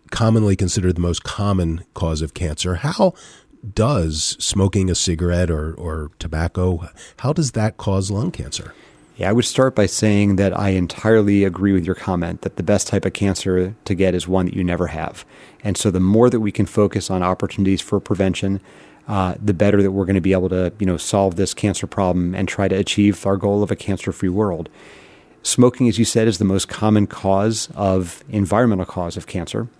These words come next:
Speaker 2: Um, smoking has a lot of carcinogens in it. And so there's a variety of chemicals that are in it. Tobacco smoke in and of itself, um, can affect the D N A, as we talked about before, the genes that can cause breaks or damage.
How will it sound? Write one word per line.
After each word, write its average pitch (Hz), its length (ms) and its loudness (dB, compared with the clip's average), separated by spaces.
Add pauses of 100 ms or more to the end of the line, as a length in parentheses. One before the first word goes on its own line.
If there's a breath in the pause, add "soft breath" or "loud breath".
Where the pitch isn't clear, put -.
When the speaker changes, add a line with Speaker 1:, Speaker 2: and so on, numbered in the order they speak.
Speaker 2:
Um, 92 380 -4 (200 loud breath)
smoking 127 380 2
has 107 140 2
a 107 60 2
lot 95 200 4
of 101 120 -2
carcinogens 98 760 0
in 85 140 -4
it. - 120 -10 (520 soft breath)
And 92 160 -4
so 101 240 2
there's 98 180 0
a 90 60 -2
variety 92 400 0
of - 100 -8
chemicals 120 520 0
that 110 160 2
are 101 60 -2
in 104 140 -2
it. 101 160 0 (340 loud breath)
Tobacco 98 420 0
smoke 101 340 0
in 95 100 0
and 90 60 -2
of 92 80 -8
itself, - 560 0 (380 loud breath)
um, 95 320 0 (200 soft breath)
can 117 160 2
affect 107 400 0
the 104 80 -2
D 98 260 2
N 95 120 0
A, 90 280 -4
as 98 140 -10
we 101 80 -2
talked - 320 -4
about 87 220 -4
before, 95 440 0
the 85 120 -6
genes 90 640 -2 (400 loud breath)
that 107 200 0
can 92 160 -4
cause 101 520 0
breaks - 560 -2
or 92 160 -6
damage. 101 600 0